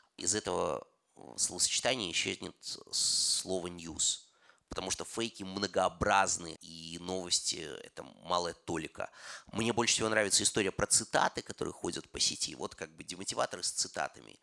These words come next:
Из Геббельса, то, чего Геббельс не говорил, из Оруэлла. Там фальшивые цитаты из знаменитостей. У меня прям лежит книжка на подоконнике «Они этого никогда не говорили», где подробно разбирается всё, начиная с истории.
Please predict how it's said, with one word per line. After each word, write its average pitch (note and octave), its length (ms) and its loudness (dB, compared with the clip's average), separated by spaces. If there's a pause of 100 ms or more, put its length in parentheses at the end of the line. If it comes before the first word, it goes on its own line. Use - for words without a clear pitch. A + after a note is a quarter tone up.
(280)
Из - 440 -2
Геббельса, F#2+ 560 -4
то, - 160 -8
чего F#2 200 -8
Геббельс E2+ 400 -10
не E2 80 -16
говорил, F2 240 -8
из G2 160 -2
Оруэлла. F#2 540 -4 (400)
Там F#2 480 -2 (440)
фальшивые D#3+ 480 2
цитаты D3+ 520 2
из B2 100 -4
знаменитостей. B2 1120 -8
У G2+ 300 -10
меня A2 220 -4
прям G#2+ 340 -8
лежит G2+ 240 -10
книжка A#2 320 -10
на F#2+ 80 -16
подоконнике A2 840 -10 (460)
«Они A#2 340 2
этого G#2+ 220 4
никогда G#2+ 420 -2
не G#2 140 -4
говорили», F#2+ 600 0 (220)
где G2 180 0
подробно A#2+ 600 4
разбирается G#2+ 580 4
всё, - 280 4
начиная G#2+ 400 -2
с - 120 0
истории. A2 400 -2